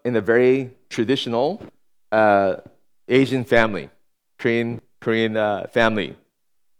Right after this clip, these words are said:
So what that meant was that growing up, uh, I never, uh, heard my parents say words like, "I love you," right? "Oh, I love you.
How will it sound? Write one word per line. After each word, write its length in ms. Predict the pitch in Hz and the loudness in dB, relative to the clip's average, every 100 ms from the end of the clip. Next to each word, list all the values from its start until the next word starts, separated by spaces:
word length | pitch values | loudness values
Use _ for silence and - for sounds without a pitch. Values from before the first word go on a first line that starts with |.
| _ _ _ _ | _ _ _ _
So 420 | - 156 127 117 - | 4 8 8 4 0
what 120 | 131 | 4
that 180 | 131 123 | 4 4
meant 280 | 170 214 131 | 0 0 2
was 460 | 113 110 107 - - - | 4 2 0 -12 -20 -4
that 380 | 113 123 117 107 | 4 4 4 2
growing 260 | 139 156 | 2 4
up, 400 | 151 123 - - _ _ _ _ | 4 4 2 -12 _ _ _ _
uh, 340 | 117 113 107 - - - | 4 6 4 0 -10 2
I 140 | 175 | 4
never, 800 | 226 165 185 175 135 131 180 220 - | 4 6 6 8 6 4 0 -6 -2
uh, 160 | 107 101 | 0 2
heard 280 | 139 139 | 2 2
my 120 | 131 120 | 2 -2
parents 380 | - 123 117 | 2 0 2
say 400 | - 120 110 104 - | 0 2 2 0 -4
words 300 | 107 117 113 | 0 2 2
like, 160 | 110 117 | 2 2
"I 100 | 117 | 2
love 280 | 104 98 | 4 2
you," 200 | 78 73 - _ _ _ _ _ _ _ _ _ _ | 0 -12 -16 _ _ _ _ _ _ _ _ _ _
right? 200 | 87 85 - | -12 -10 -4
"Oh, 200 | 110 113 | 0 0
I 140 | 107 | 0
love 360 | 98 107 110 107 | 0 0 0 -2
you. 840 | 110 104 104 104 101 101 98 | -4 -2 -4 -4 -4 -4 -6